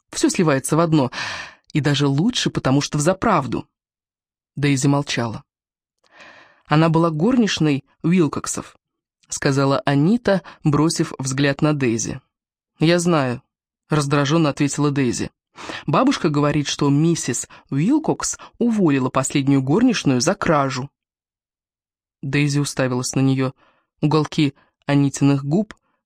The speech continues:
слегка загибались вверх. «За кражу чего?» «Не знаю, но бабушка говорит, что это должно быть вина самой миссис Уилкокс. Она говорит,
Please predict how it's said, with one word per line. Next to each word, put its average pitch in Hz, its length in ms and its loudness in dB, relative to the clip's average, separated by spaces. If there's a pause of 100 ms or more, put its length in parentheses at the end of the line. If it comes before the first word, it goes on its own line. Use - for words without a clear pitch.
(140)
слегка 147 420 0
загибались 143 640 -2
вверх. 120 400 -6 (880)
«За - 420 -6
кражу 165 280 2
чего?» 170 400 0 (480)
«Не 170 160 4
знаю, 226 220 0 (460)
но 160 120 4
бабушка 180 400 0
говорит, 139 360 -4
что - 160 -4
это 175 120 0
должно 147 320 2
быть 156 260 -2 (360)
вина 135 340 2
самой 214 400 2
миссис 147 480 0 (160)
Уилкокс. 139 640 -4 (520)
Она 349 160 0
говорит, 247 400 0